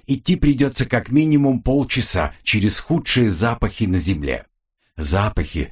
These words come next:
запертого человека, который беспрестанно изрыгает свою горечь и желчь. Они добрались до лазарета. Несмотря на число заключённых, более четырёх с половиной тысяч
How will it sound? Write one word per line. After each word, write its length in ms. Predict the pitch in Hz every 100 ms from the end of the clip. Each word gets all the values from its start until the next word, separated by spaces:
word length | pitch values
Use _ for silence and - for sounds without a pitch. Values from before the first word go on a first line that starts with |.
| -
запертого 680 | 80 80 107 110 - 82 76
человека, 680 | - 78 80 131 127 113 - -
который 320 | - 113 127 123
беспрестанно 920 | 123 - - 120 - 147 147 139 139
изрыгает 800 | 147 127 98 101 101 117 110 -
свою 380 | - 98 98
горечь 600 | 87 101 127 107 - - -
и 100 | 98
желчь. 640 | 69 76 62 - - - _ _ _ _ _ _ _ - - -
Они 240 | 85 104
добрались 560 | 214 185 80 78 87 -
до 160 | 87
лазарета. 760 | 76 80 76 76 65 60 62 - _ _ _ _ -
Несмотря 520 | 98 98 92 82 92 90
на 120 | 87
число 380 | 92 - 95 87
заключённых, 840 | 87 82 85 - 127 104 80 - _
более 400 | 85 87 82 85
четырёх 440 | - 87 92 85
с 80 | -
половиной 520 | - 80 82 87 90
тысяч 560 | - 165 151 104 85